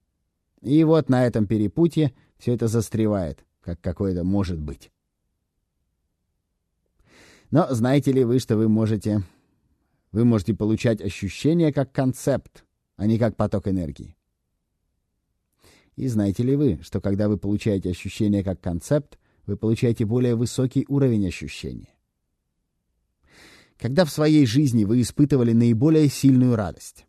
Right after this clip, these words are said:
Вероятно, в тот момент, когда у вас появилась идея о чем-то. Что ж, хотел бы я, чтобы вы нашли здесь какие-то частицы энергии.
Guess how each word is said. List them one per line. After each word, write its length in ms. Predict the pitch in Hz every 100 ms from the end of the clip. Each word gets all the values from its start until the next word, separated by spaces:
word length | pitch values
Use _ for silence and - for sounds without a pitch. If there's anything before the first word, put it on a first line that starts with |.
| _ _ _ _ _ _ _ _ _ _
Вероятно, 640 | - 98 90 67 60 107 127
в 80 | -
тот 180 | 143
момент, 360 | 143 139 143 139
когда 260 | 113 98 95
у 100 | 92
вас 260 | 90 104
появилась 540 | - 120 117 123 120 -
идея 520 | 123 92 92 117 117
о 140 | - 90
чем-то. 420 | - 73 - - _ _ _ _ _ _ _ _ _
Что 280 | _ - 67
ж, 40 | 73
хотел 380 | - 76 80 80
бы 140 | 95
я, 140 | 117
чтобы 280 | 113 117 113
вы 140 | 107 113
нашли 360 | 107 - 107
здесь 280 | 98 101 98
какие-то 460 | - 90 87 76 73
частицы 580 | - 82 - 71 71 67
энергии. 460 | 60 55 - _